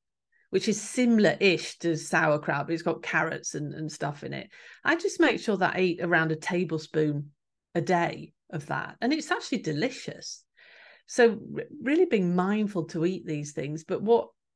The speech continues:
our gut also loves, 'cause don't forget, it's a bit like a garden. You know, you've got your, your gut bugs there, but they love eating,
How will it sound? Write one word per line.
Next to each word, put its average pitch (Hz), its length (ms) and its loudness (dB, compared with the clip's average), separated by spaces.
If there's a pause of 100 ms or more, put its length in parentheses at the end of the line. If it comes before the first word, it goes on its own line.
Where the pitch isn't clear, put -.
(160)
our 190 140 0
gut 165 400 -2
also 202 440 2
loves, 147 520 -6
'cause - 280 -2 (360)
don't 240 240 4
forget, 220 280 2 (580)
it's 226 140 0
a 226 40 -4
bit 240 120 4
like 202 200 2
a 190 40 2
garden. 202 640 6
You 170 120 0
know, 185 80 2
you've 185 220 2
got 226 220 2
your, 175 320 4 (280)
your 170 300 0 (140)
gut 220 240 4 (240)
bugs 202 380 2
there, 139 300 0
but 165 160 -2
they 208 160 2
love 214 440 4
eating, 160 680 -2